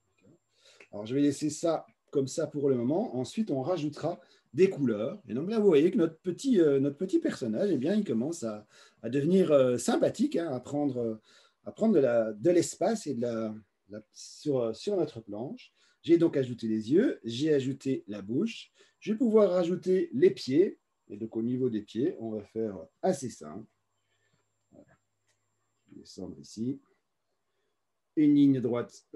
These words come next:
pour un pied, une autre ligne droite pour l'autre pied. Et je viens mettre, voilà, une ligne droite avec un arc de cercle pour créer les deux pieds de mon personnage. Et je vais pouvoir encore par la suite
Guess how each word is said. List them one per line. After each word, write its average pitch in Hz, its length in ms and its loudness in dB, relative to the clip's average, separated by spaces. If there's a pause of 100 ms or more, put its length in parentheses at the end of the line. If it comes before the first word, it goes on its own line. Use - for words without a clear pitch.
(160)
pour 160 220 0
un 117 80 -4
pied, 135 400 0 (500)
une 165 200 2
autre 151 240 0
ligne 135 260 0
droite 113 480 -6
pour 175 180 2
l'autre 127 280 -2
pied. 175 360 0 (680)
Et 143 160 2
je 127 100 0
viens 113 340 -4 (220)
mettre, 120 460 -12 (1400)
voilà, 95 200 -14 (720)
une 113 160 -6
ligne 113 220 -4
droite 104 400 -10
avec 113 320 -8
un 110 120 -4
arc 113 160 -8
de 107 120 -8
cercle - 520 -14 (300)
pour 139 240 -8
créer 131 540 -4 (500)
les 160 160 0
deux 156 220 2
pieds 170 160 4
de 151 40 2
mon 123 120 0
personnage. 120 760 -4 (1080)
Et 156 100 2
je 160 140 2
vais 156 80 4
pouvoir 143 300 0
encore 113 440 -6
par 147 180 0
la 101 120 -4
suite - 400 -14